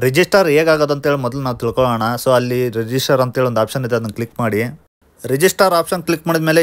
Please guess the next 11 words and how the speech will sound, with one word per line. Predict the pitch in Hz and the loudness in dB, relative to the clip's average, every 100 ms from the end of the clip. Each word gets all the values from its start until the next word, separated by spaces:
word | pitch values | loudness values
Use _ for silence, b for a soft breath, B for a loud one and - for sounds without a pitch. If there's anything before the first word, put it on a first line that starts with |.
| 151 | 2
ಈ | 143 | 2
ಥರ | 151 135 | 2 4
ಆ್ಯಡ್ | 143 | 2
ಫೋಟೋ | - 151 147 | 0 0 0
ಅಂತ | 143 135 | 0 -2
ಮೊದಲನೇದಾಗಿ | 123 143 139 135 127 | -2 0 2 2 2
ಬರುತ್ತೆ. | 123 - 107 131 - _ _ _ _ _ _ _ b b b b b b b - 139 | -2 -2 -2 -2 -6 _ _ _ _ _ _ _ b b b b b b b -2 0
ಒಂದು | 190 196 | 2 0
ಎಂ | 185 | 4
ಬಿ | 196 170 | 2 4
ಸೈಜ್ಗಿಂತ | 175 165 180 180 | 0 2 0 0